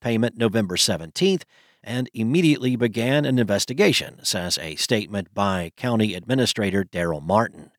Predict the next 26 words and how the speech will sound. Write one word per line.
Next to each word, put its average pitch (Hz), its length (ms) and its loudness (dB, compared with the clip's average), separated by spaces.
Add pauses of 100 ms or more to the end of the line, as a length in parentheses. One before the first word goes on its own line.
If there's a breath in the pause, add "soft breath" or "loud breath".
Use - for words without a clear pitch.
(540 soft breath)
The 175 80 -4
county 233 340 6
has 143 460 4
since 214 320 2
turned 165 260 4
over 160 260 6
its 147 140 4
investigation 135 680 2
to 123 80 0
the 113 160 4
F 101 100 0
B 98 160 2
I. 95 400 0 (460 soft breath)
Martin 107 320 2
said 117 380 2
that 78 200 -12
the 85 200 -12
incident 110 480 0
is 104 200 -4
not 127 320 2
related 104 520 -4
to 113 180 2
an 104 100 4
October 101 600 2
cyber 80 480 0
attack 90 420 -10